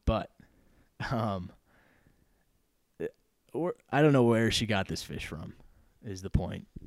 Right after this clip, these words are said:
And I knew immediately that my stomach would not like that. And, uh, it did not.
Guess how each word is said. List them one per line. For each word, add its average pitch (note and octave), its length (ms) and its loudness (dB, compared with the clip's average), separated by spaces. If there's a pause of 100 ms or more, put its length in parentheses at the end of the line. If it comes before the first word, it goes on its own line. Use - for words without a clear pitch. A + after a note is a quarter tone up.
And G2 180 -16
I F#2+ 120 -10
knew G2+ 180 0
immediately F#2+ 720 -6
that - 120 -18
my - 160 -12
stomach - 420 -8
would F#2 120 -10
not F2+ 200 -12
like F#2 240 -16
that. - 240 -20 (420)
And, F2+ 300 -8
uh, F2+ 260 -6 (800)
it - 80 -20
did F2 140 -10
not. F2+ 440 -10